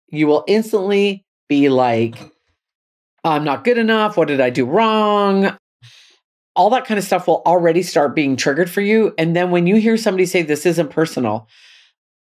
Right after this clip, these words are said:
this is strictly business," it sounds like it should be consoling, but really what it does is, is to me, it invalidates and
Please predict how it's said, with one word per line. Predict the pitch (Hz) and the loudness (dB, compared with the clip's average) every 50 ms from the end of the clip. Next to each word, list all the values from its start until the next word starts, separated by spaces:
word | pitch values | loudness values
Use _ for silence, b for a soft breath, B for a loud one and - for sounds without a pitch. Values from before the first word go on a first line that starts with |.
| _ | _
this | - 139 - - 156 | -10 -8 -6 -6 -8
is | - | -8
strictly | - - 185 170 175 180 156 | -4 -4 -4 -2 0 -2 -2
business," | 143 156 151 160 156 - 147 113 101 117 123 - - _ _ _ _ _ _ _ _ _ _ _ _ _ _ _ | 0 0 -2 -2 -4 -4 -4 -4 -4 -6 -8 -12 -16 _ _ _ _ _ _ _ _ _ _ _ _ _ _ _
it | - 180 175 175 - - _ _ _ _ | -4 -4 -4 -4 -6 -14 _ _ _ _
sounds | - - - 147 175 233 262 - | -10 -8 -6 -4 -2 -2 -2 0
like | 285 277 - | -2 -2 -2
it | 269 - | -4 -6
should | - - - 247 220 | -6 -4 -4 -2 0
be | 247 247 240 233 233 214 - - _ _ | 2 2 0 0 -2 -4 -6 -8 _ _
consoling, | - 208 196 175 - 214 202 214 240 254 233 190 | -6 -6 -4 -2 0 0 2 2 2 2 2 0
but | 175 - | 0 0
really | 160 180 185 180 180 | 2 2 4 4 4
what | 170 175 170 | 2 2 0
it | 160 156 - | 0 -2 0
does | - 165 165 151 143 127 135 | 0 2 2 2 0 0 -2
is, | 131 143 - - - _ _ _ _ _ _ _ | -4 -4 -6 -10 -20 _ _ _ _ _ _ _
is | - 170 131 - | -8 -8 -8 -8
to | - 160 | -8 -6
me, | 165 190 202 190 160 151 143 147 B B B B B B _ - | -2 -2 0 0 0 -2 -4 -8 B B B B B B _ 0
it | 175 170 160 - | 0 2 2 0
invalidates | - 165 151 139 135 151 135 139 160 175 175 165 147 131 120 123 123 123 - | -2 -4 -2 -2 -2 0 0 2 2 2 2 2 2 0 0 0 -2 -4 -8
and | - 139 135 127 127 127 120 | -6 -4 -4 -4 -4 -8 -8